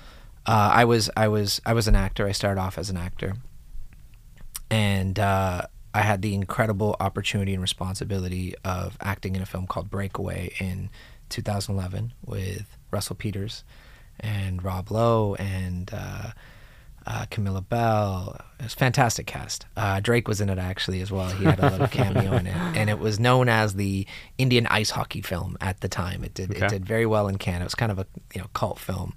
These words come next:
Speaker 2: Yeah.
Speaker 1: And so
Speaker 2: Russell was actually our first guest
Speaker 1: Yeah, yeah,
Speaker 2: on
Speaker 1: I
Speaker 2: this,
Speaker 1: saw that.
Speaker 2: yeah.
Speaker 1: I saw that. Um, so essentially how, and I'm, and I'm gonna get to your answer of your, of your, uh, of, of, of, of what you just asked, but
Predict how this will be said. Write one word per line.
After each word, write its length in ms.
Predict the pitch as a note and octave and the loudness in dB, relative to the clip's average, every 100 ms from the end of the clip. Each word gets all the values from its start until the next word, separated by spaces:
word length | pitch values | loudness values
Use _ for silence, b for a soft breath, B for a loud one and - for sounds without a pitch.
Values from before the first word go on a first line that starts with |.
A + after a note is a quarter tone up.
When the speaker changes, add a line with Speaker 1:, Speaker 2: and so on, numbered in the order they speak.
| - | -6
Speaker 2:
Yeah. 200 | G#2+ G2+ G2 B B B - - - | -2 -2 -4 B B B -20 -18 0
Speaker 1:
And 200 | A2+ A2 | 4 4
so 200 | G#2+ A2 | 6 8
Speaker 2:
Russell 200 | A2+ G#2+ | 8 8
was 200 | A#2 G#2 | 6 4
actually 300 | G#2+ G#2 A2 | 2 2 2
our 80 | F#2+ | 2
first 280 | - G2 - | 2 4 6
guest 160 | G2 | 8
Speaker 1:
Yeah, 240 | F3 G#3+ D#3 | 10 10 10
yeah, 180 | C3+ E3 | 8 8
Speaker 2:
on 60 | |
Speaker 1:
I 20 | A#2+ | 8
Speaker 2:
this, 60 | |
Speaker 1:
saw 180 | G#2+ C#3+ | 8 8
that. 160 | A#2+ G#2 | 6 4
Speaker 2:
yeah. 60 | |
Speaker 1:
I 40 | A2 | 2
saw 240 | - A#2 | 2 4
that. 260 | G2+ G2+ B B B B - - | 2 0 B B B B 0 6
Um, 460 | A2+ A2 G2+ F#2+ - - | 8 8 4 0 -4 -8
so 580 | - - D#3 D3 C3+ C3+ - - - - - - - - - - - | 0 6 10 10 8 6 -2 -20 -20 -20 -20 -18 -16 -14 -12 -12 -2
essentially 460 | B2 E3+ F#3 - C3+ | 4 6 6 6 4
how, 360 | B2 A#2+ A#2 - - | 6 4 2 -2 -2
and 120 | A#2+ | 0
I'm, 160 | A2+ A#2+ | 2 2
and 100 | A2+ | 2
I'm 220 | A#2 A#2 | 2 2
gonna 160 | A#2 A#2 | 2 2
get 180 | A#2 A2 | 2 0
to 80 | A2+ | 0
your 60 | |
answer 220 | G#2+ G#2 G2+ | 0 -2 -2
of 60 | F#2+ | -2
your, 80 | G2 | -4
of 180 | - F#2+ | -4 -4
your, 280 | G2 F#2 - - | -2 -4 -6 -8
uh, 180 | F#2+ - - G2+ | -8 -8 -10 -8
of, 220 | E2+ G2 | -6 -6
of, 280 | - G2+ F#2+ - | -6 -6 -6 -6
of, 240 | F#2 F#2 | -8 -6
of 140 | - G2 | -8 -6
what 100 | G2 | -4
you 80 | F#2+ | -4
just 180 | G#2 | -2
asked, 300 | G#2 G2 - | -2 -2 -4
but 240 | - G2 | -2 -4